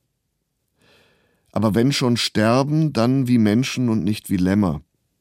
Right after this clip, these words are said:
Meine Meinung war und ist, dass die Gemeinde diese Arbeit ablehnen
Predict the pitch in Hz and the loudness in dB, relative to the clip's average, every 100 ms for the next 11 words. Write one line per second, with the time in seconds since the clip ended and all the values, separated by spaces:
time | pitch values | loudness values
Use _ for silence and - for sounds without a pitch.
0 | _ _ _ _ _ _ _ _ _ _ | _ _ _ _ _ _ _ _ _ _
1 | - 101 113 107 110 135 131 101 110 123 | -4 0 2 4 4 2 0 0 0 0
2 | 117 104 107 143 - - - 95 - 95 | -2 -4 -4 -4 -4 -10 -10 -8 -6 -2
3 | 104 104 110 127 113 113 104 98 104 101 | 0 2 2 0 0 0 0 0 0 -2
4 | - - - 123 131 135 135 | -2 -6 -2 2 2 2 0